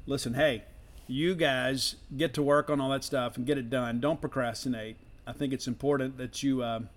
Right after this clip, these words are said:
always put your education in the proper perspective. Don't ever just feel like, "Hey, I'll figure it out." No, put in the effort, put in the work.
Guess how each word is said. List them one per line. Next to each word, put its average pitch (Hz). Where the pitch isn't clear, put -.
always 180
put 151
your 139
education 127
in 165
the 156
proper 139
perspective. 117
Don't 135
ever 160
just 147
feel 147
like, 120
"Hey, 120
I'll 135
figure 131
it 120
out." 107
No, 131
put 180
in 196
the 175
effort, 135
put 151
in 147
the 143
work. 120